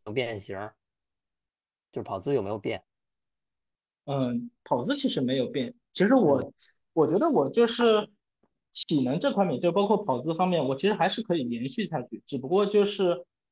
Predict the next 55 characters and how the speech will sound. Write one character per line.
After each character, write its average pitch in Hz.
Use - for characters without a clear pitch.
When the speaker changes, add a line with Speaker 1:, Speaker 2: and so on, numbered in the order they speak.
Speaker 2:
嗯， 139
就 220
是 185
可 170
能 135
是 220
因 208
为 208
有 147
课 208
表 139
在 135
那 135
边， 120
我 143
可 143
能 120
就 156
是 156
会 160
有 139
一 143
种 135
心 170
理， 120
就 139
是 139
怕 180
达 139
不 175
到 214
这 160
个， 135
达 -
不 170
到 202
这 196
个 170
配 196
速 180
区 180
间， 180
Speaker 1:
嗯。 123
Speaker 2:
然 135
后 165
我 127
就 160
会 170
使 156
劲 185
地 180
往 131
前 135
冲， 165
Speaker 1:
嗯。 120